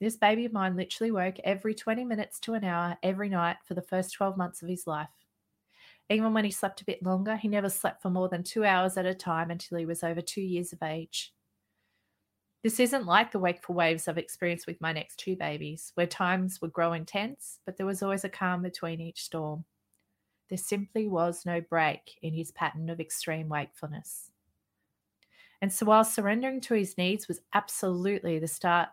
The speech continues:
of our journey of healing and finding our way to wellness and connection again when sleep training completely broke us, I really hope people listening along can s-, hear that there never really was a magical answer to our story.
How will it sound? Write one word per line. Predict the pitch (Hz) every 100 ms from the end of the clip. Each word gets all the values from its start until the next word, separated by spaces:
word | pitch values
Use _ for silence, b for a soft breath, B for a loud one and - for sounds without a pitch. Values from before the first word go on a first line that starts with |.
| -
of | 170
our | 170 170
journey | 170 175 175
of | 165
healing | 165 180 180 196 196
and | 165
finding | - 180 175
our | 170 160
way | 165 175 180 b b b b
to | -
wellness | 170 170 180 185 190 -
and | 160
connection | 165 175 - 190
again | 185 175 196 202
when | 175
sleep | 170 190 180
training | - 175 170 180
completely | 185 190 175 165
broke | 160 156 185
us, | 233 233 - - _ _ _ _ _ _ -
I | 185
really | 196 202 208
hope | 185 180 -
people | 196 190 180
listening | 185 - 190
along | 180 180 175 180 - B B B B B
can | - 208
s-, | 190 - -
hear | 175 233 190
that | 185 -
there | 190 185 175 180 190
never | 233 247
really | 226 202
was | 175 175 180
a | 175
magical | 165 175 190 - 190
answer | 160 156 - 170
to | - 180
our | 160
story. | 160 - 165 151 143 165